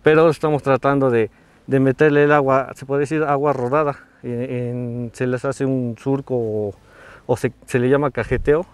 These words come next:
alrededor y ya se mete el agua, este, se riega para que saque mejor calidad. El agua le ayuda a crecer la fruta y sacar, este,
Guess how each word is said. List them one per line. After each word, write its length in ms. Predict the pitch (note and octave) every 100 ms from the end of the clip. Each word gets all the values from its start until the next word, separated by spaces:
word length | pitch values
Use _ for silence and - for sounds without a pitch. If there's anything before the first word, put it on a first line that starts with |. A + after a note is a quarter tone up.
| -
alrededor 560 | A2+ A2+ A2+ A2+ F3 - _ _ _ _ _ -
y 100 | C3+
ya 200 | B2+ B2+
se 140 | - C3
mete 280 | C3+ C3
el 100 | C3+
agua, 460 | C3 B2+ B2 A#2 A2
este, 380 | G#2+ - - G2+ - _ _ _ -
se 160 | C3
riega 380 | B2 C#3+ D#3 D3 - _ _ -
para 180 | A#2+ A2
que 140 | - -
saque 260 | B2 -
mejor 260 | B2 A#2+ B2+
calidad. 500 | C#3+ C#3+ D#3 D#3+ D3
El 160 | C3 C#3
agua 180 | D3+
le 80 | C#3+
ayuda 340 | C3+ C#3+ B2+ A2+
a 60 |
crecer 480 | A2 A#2 - C#3+ B2
la 100 | A#2+
fruta 460 | - D3 D#3+ E3+ - _ _ _ - -
y 140 | A#2+ A2+
sacar, 360 | A#2+ - B2+
este, 480 | A2 - A2+ G#2 G#2